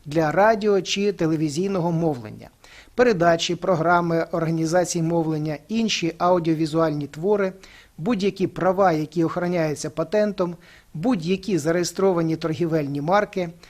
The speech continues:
права інтелектуальної власності на дизайн, секретне креслення, модель, формулу, процес, права інтелектуальної власності на інформацію щодо промислового, комерційного або наукового досвіду,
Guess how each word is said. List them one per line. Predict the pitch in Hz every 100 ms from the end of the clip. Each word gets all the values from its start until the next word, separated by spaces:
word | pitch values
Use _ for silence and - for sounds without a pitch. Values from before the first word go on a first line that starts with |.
| - -
права | 165 185 202 185
інтелектуальної | 180 170 175 175 190 185 170 160
власності | 156 175 156 - 135 - 143
на | 175 165
дизайн, | 139 135 180 196 185 165 -
секретне | - 175 175 196 139 135
креслення, | 156 190 170 165 156 147
модель, | 147 170 190 170 139
формулу, | - 190 160 151 143
процес, | - 170 180 185 160 143 - - - - - _
права | 165 175 208 226
інтелектуальної | - 196 190 185 180 190 185 165 156
власності | 175 208 202 180 - 165
на | 160
інформацію | 156 156 160 214 190 190 160
щодо | - 180 160
промислового, | - 175 156 - 190 220 214 180
комерційного | 170 170 151 139 - 220 214 180 196
або | 160 165 190 214
наукового | 160 151 139 185 185 165 160
досвіду, | 143 180 165 131 113